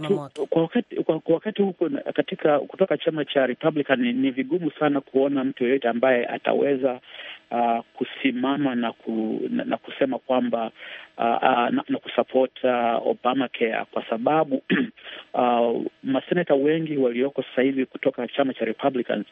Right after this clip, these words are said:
Speaker 2: ni maseneta wenye itikadi kali ya upande wa kulia ambao hapa Marekani wanaita conservative,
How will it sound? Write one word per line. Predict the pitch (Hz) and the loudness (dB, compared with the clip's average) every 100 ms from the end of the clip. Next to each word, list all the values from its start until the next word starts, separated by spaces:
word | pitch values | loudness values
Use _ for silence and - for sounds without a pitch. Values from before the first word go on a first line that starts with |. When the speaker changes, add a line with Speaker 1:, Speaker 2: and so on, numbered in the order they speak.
| - - - - | -14 -14 -10 -4
Speaker 2:
ni | |
maseneta | 123 120 - 151 - 143 | -2 -2 0 0 2 0
wenye | 123 120 117 | 2 0 0
itikadi | 120 - - - - 151 139 135 127 131 - _ - | -4 -6 -6 -4 0 0 2 0 0 -4 -10 _ -4
kali | 160 156 156 147 143 - | 2 2 2 0 0 -4
ya | - 117 | -2 -2
upande | 113 - 143 127 | -2 0 2 2
wa | 113 | -2
kulia | - 123 135 147 107 107 | -2 0 2 2 0 -4
ambao | 117 127 123 | -4 0 0
hapa | 127 | 0
Marekani | 123 110 - 131 | -2 -2 -2 -2
wanaita | 113 110 - | 0 -2 -6
conservative, | - 107 107 143 135 - 90 | -6 -6 0 0 0 -2 -10